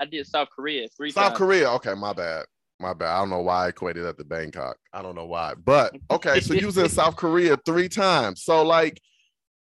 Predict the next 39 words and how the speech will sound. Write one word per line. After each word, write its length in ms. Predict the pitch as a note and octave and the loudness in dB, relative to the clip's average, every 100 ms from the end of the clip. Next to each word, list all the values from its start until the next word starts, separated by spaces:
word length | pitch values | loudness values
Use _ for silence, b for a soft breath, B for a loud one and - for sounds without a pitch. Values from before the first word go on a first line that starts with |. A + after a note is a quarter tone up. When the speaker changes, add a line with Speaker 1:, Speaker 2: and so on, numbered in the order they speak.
| _ _ _ - | _ _ _ -4
Speaker 2:
out 100 | C3 | -2
of 80 | B2+ | 0
all 200 | C#3 F3 | 2 4
the 80 | F#3 | 2
Speaker 1:
Yeah. 60 | |
Speaker 2:
places 420 | - G3 F#3 D3 | 0 -2 -2 -6
you've 120 | F3 F3+ | -10 -8
seen 640 | - D3 B2 A2 G#2 C3+ _ | -4 -4 -4 -8 -12 -20 _
and 100 | A2+ | -10
the 60 | A2+ | -10
things 300 | - E3+ D3+ | -8 -8 -6
that 180 | A#2+ - | -6 -6
you 100 | B2 | -10
probably 420 | - B2 A#2 G#2+ | -2 0 0 -2
have 280 | G2 A#2+ A#2 | -4 -2 -4
seen, 460 | - A2 F#2 F2 | -8 -10 -10 -14
like, 280 | F2+ F#2+ F#2+ b b _ A#2 | -10 -10 -10 b b _ -14
do 100 | A2 | -12
you 140 | B2+ D#3+ | -10 -2
have 220 | D#3 C3 | 0 0
favors 540 | - D3 F3+ A3 A#3+ | -2 -2 -2 -4 -10
or 40 | F3+ | -10
do 100 | D3+ | -12
you 140 | F3 | -6
have 160 | F3 D#3 | -6 -6
things 300 | - D#3+ D3 | -6 -8 -4
like, 160 | A#2+ G2 | -6 -4
"Man, 200 | A2+ G#2+ | -8 -8
this 160 | A2+ | -10
is 80 | G#2+ | -14
just 180 | G#2+ A2 | -16 -12
not 140 | G#2 | -10
a 40 | G2+ | -10
place 300 | - F#2 G#2 | -8 -8 -6
I 120 | G#2 | -6
ever 200 | G2 G2 | -8 -12
wanna 220 | G2 F#2 | -14 -16
be 200 | F2 F#2 | -16 -18
again"? 360 | E2+ F2+ E2+ D2 | -18 -18 -20 -20